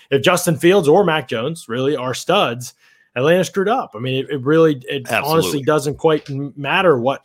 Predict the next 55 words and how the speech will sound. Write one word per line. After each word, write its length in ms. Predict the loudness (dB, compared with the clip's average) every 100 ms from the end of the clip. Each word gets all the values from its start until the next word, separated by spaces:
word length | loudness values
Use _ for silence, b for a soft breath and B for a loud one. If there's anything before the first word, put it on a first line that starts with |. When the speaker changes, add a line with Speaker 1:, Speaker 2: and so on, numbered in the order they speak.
| _
Speaker 1:
Pitts 260 | -6 -6 -2
does. 380 | 0 2 0 -4
You 60 |
know, 40 | -4
it 60 |
doesn't 200 | -2 -2 -2
mean 120 | -4
that 120 | -4
they 100 | -4
didn't 160 | -4 -4
get 80 | -6
a 60 |
good 140 | -8 -2
player, 280 | 2 2
but 160 | -2 -8
the 60 | -4
value 320 | -2 0 -2
of 60 |
the 40 | 0
Speaker 2:
Right. 100 | 0
Speaker 1:
quarterback 340 | 0 -4 -8
position. 560 | -10 -4 -4 -4 -14 -16 b b b
Now, 180 | 2 4
they 120 | 4
could 140 | 4 4
go 100 | 4
on 100 | 4
in 80 | 0
future 300 | -4 -2 0
years 260 | 0 -2
and 80 | -6
still 220 | -2 0
find 260 | 0 -2 -4
a 40 |
quarterback. 580 | -2 -2 -2 -4 -6 -8
Um, 260 | -8 -6 -4
there 140 | -2
will 80 | -2
be 140 | -4
some 180 | -4 -6
luck 180 | -6 -8
to 80 | -10
that 220 | -10 -8
process, 420 | -8 -6 -8 -8
obviously, 380 | -8 -8 -10 -12
with 160 | -12 -8
where 160 | -6
they 220 | -4 -4 b b -6
end 120 | -4
up 120 | -2
picking 220 | -2 -2
in 80 | -4
the 60 | -2
draft. 360 | 2 2 2
But 180 | -2 -4